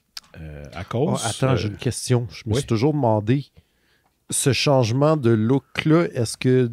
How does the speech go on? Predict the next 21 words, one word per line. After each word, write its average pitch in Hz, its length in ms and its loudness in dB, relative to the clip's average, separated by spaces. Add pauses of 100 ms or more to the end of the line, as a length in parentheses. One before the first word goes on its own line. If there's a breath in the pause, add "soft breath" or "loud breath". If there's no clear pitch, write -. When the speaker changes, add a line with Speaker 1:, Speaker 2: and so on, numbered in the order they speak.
(260)
Speaker 2:
diégétiquement, 131 1000 -2
il 151 140 0
y 113 40 2
a 113 40 6
une 110 120 0
raison 123 560 4
ou 120 440 0
c'est 110 220 0
juste 107 280 -2
un 123 40 4
Speaker 1:
Ouais. 104 60 4
Speaker 2:
dessinateur 120 680 4
tanné 120 380 2
qui - 100 -6
a 107 60 2
décidé 107 360 -2
de 95 40 -2
changer 104 340 -4
son 107 220 -6
Speaker 1:
Il 139 60 -2
Speaker 2:
look, 123 120 -4